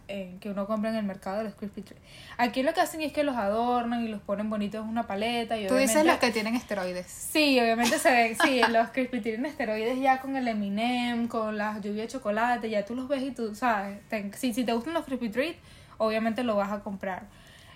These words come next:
Speaker 1: Eh, yo te recomiendo, como siempre, lo compras, comes un poquito y lo guardas porque son grandes, sí.
Speaker 2: Exacto,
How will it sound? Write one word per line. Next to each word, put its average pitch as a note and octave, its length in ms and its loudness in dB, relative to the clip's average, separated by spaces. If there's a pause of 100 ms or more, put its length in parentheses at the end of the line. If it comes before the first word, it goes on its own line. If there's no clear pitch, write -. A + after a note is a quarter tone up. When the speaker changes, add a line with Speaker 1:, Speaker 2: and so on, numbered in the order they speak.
(160)
Speaker 1:
Eh, A3+ 440 2
yo A3+ 100 0
te A3+ 60 0
recomiendo, A#3+ 760 0
como G#3 220 -4
siempre, G#3 480 -2
lo G#3 160 -4
compras, A#3+ 600 0
comes A3+ 200 -2
un A#3+ 80 2
poquito C#4 380 2
y B3+ 100 -2
lo G#3+ 160 0
guardas G#3+ 380 2
porque G#3 320 -6
son G3+ 240 -4
grandes, G3 480 -2
sí. - 180 -16 (460)
Speaker 2:
Exacto, A3 840 0